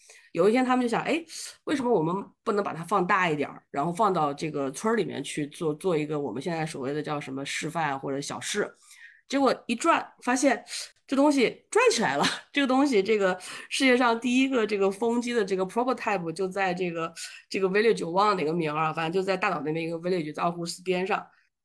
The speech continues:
就转起来了，就发电了。所以说，其实它是一个，它其实是一个比较好玩的一个人文的因素，慢慢的去衍生说，哦，我发现我们最珍贵的这个能源，我们最珍贵的这个水资源，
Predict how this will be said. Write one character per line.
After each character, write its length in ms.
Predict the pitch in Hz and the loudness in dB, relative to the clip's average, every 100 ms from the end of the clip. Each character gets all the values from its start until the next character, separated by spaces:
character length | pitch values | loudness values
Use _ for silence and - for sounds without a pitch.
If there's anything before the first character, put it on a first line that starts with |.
| _ | _
就 120 | 269 | -2
转 160 | 240 403 466 | 2 4 2
起 120 | - | 0
来 100 | 156 | -4
了， 100 | 156 | -8
就 140 | 180 | -6
发 220 | 220 262 302 | -2 0 2
电 200 | 427 302 | 2 0
了。 160 | 180 - _ _ _ _ _ - | -2 -10 _ _ _ _ _ -4
所 140 | 285 | 0
以 60 | 294 | 2
说， 180 | 277 | 2
其 180 | 269 240 | 2 0
实 80 | 247 | -2
它 160 | 220 240 | 0 0
是 180 | 240 240 | 0 -4
一 80 | 214 | -2
个， 340 | 254 233 175 - - - | 2 2 0 -8 -20 -8
它 100 | 277 | -4
其 160 | 269 269 | -2 0
实 120 | 277 | 0
是 160 | 277 | -2
一 80 | 240 | -2
个 100 | 233 | 0
比 160 | 214 202 | 0 2
较 100 | 208 | 0
好 200 | 208 165 | 2 -2
玩 200 | 143 147 | -2 0
的 60 | |
一 80 | 180 | 0
个 100 | 196 | 2
人 240 | 180 151 208 | 2 0 0
文 200 | 226 160 | 0 0
的 100 | 151 | 0
因 220 | 151 156 | -2 -4
素， 200 | 160 156 | -4 -4
慢 200 | 175 208 | -2 -2
慢 220 | 196 175 | 0 -2
的 100 | 156 | -2
去 220 | 147 - 156 | -6 -8 -8
衍 240 | 147 - | -8 -6
生 240 | 160 160 | -6 -6
说， 220 | 160 156 - | -4 -6 -2
哦， 80 | 170 | -2
我 140 | 147 | -2
发 180 | - 180 | -2 -2
现 300 | 180 185 139 _ _ | 0 -2 -2 _ _
我 180 | - 156 | 0 2
们 220 | 151 165 | 4 0
最 180 | 175 233 | 2 2
珍 240 | 185 190 | 4 2
贵 180 | 202 226 | 4 2
的 220 | 156 123 | 2 -2
这 180 | - 147 | -4 -8
个 240 | 135 117 113 147 | -6 -8 -6 -4
能 180 | 143 160 | -2 -2
源， 260 | 151 135 | -2 -2
我 80 | 139 | -4
们 160 | 139 147 | -4 -4
最 160 | 190 | -4
珍 220 | 170 165 | -4 -4
贵 140 | 170 165 | -4 -4
的 100 | 147 | -4
这 80 | 147 | -6
个 100 | 151 | -8
水 200 | - 120 | -8 -8
资 180 | 143 | -8
源， 100 | 143 | -10